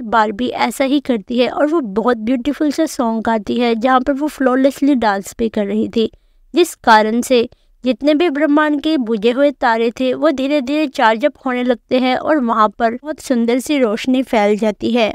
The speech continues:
और ऐसे ही पूरे ब्रह्मांड के तारे भी चमक उठते हैं, जो देखकर सभी लोग बहुत ज़्यादा खुश होते हैं। और इसी तरीके से जितने भी बुझे हुए तारे थे फिर से अपनी सतह पर आ जाते हैं और इस सक्सेस से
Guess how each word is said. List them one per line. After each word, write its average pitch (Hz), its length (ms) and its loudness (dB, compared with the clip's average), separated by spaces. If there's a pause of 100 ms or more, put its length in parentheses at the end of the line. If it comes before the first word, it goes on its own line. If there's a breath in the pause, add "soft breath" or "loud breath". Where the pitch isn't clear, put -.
(140)
और 320 100 2
ऐसे 233 400 -2
ही 247 280 -2 (340)
पूरे 339 160 4
ब्रह्मांड 240 500 0
के 302 120 -2
तारे 247 320 2
भी 254 140 -2
चमक 214 380 -2
उठते 226 280 -4
हैं, 220 240 0
जो 285 120 2
देखकर 254 460 0
सभी 269 280 -2
लोग 269 280 0
बहुत 262 260 0
ज़्यादा 247 340 2
खुश 240 320 -4
होते 226 280 -4
हैं। 233 260 -6 (180)
और 330 100 -2
इसी 226 300 -4
तरीके 247 420 2
से 262 260 2 (440)
जितने 262 320 0
भी 302 120 -2
बुझे 247 300 -2
हुए 269 180 2
तारे 254 340 2
थे 262 380 0
फिर 330 240 -2
से - 200 -2
अपनी 294 320 0
सतह 233 360 -2
पर 247 200 -8
आ 247 240 0
जाते 240 300 -2
हैं 247 280 -2
और - 240 -4
इस - 200 -4
सक्सेस - 560 -6
से 262 320 0